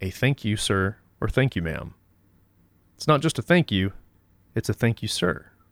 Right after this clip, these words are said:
or "ma'am." I don't typically hear that from the average dude or dudette.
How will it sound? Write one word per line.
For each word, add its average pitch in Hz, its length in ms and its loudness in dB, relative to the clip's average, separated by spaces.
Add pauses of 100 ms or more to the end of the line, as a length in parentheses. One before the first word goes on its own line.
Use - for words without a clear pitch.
(140)
or 98 60 -6
"ma'am." 139 260 -2 (680)
I 117 40 4
don't 117 340 6
typically 104 460 2
hear 107 200 6
that 87 240 2
from 90 360 0
the 87 160 2
average 85 380 0
dude 85 280 0
or 85 60 -4
dudette. 82 480 -6